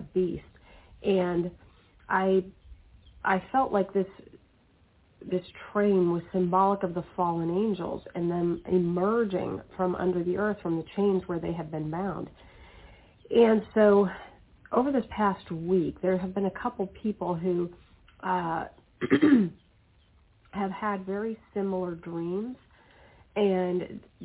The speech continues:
that, where they're being shown that the fallen ones are coming down to the earth, that we are in a time,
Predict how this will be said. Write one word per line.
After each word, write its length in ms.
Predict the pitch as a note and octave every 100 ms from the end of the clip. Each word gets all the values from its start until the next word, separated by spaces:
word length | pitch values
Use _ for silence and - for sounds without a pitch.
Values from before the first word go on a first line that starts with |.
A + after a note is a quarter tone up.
| -
that, 160 | F3+ F3
where 180 | F#3 F#3
they're 160 | F#3
being 280 | F3+ G3+ F3+ - -
shown 360 | D4+ G3+ E3+
that 160 | F3 F3+
the 80 | F3+
fallen 440 | - G#3+ A3 G3+ F3
ones 320 | E3 E3 E3 -
are 300 | - E3+ E3+ E3 - -
coming 300 | A#3 A3+ F3+
down 500 | F#3 G#3 E3 D#3 D#3
to 80 | E3+
the 180 | D#3+ D3+ -
earth, 340 | G#3 G3 - -
that 140 | -
we 200 | F#3 F#3+
are 160 | F3+ E3+
in 220 | - F#3
a 100 | E3 - -
time, 420 | A3 G#3+ F#3